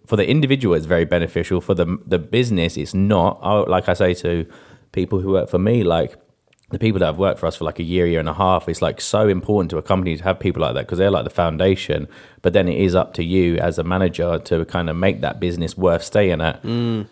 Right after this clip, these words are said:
Speaker 1: So I think right now, yes, I can understand why millennials job hop 'cause there's all benefits to be had.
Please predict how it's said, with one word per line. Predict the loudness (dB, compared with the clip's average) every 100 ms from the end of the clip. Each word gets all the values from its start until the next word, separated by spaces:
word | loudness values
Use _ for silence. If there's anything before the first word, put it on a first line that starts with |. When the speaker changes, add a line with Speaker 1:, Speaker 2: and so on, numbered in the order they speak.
| _
Speaker 1:
So | -2 0 2 2 -2 -10 _ _ _ _ _ _ _ _ _ 0
I | 2
think | 2 0 -2 -2 -10 _ _ _ _ -10
right | -2 0 2
now, | 2 2 2
yes, | 2 2 0 0
I | -2
can | 0
understand | 0 2 2
why | 2
millennials | 2 0 0 -2
job | -2 0
hop | -2 -2 -2
'cause | -2
there's | -2 0
all | -2 0
benefits | 0 -2 -2 -6
to | -6
be | -8
had. | 0 0 0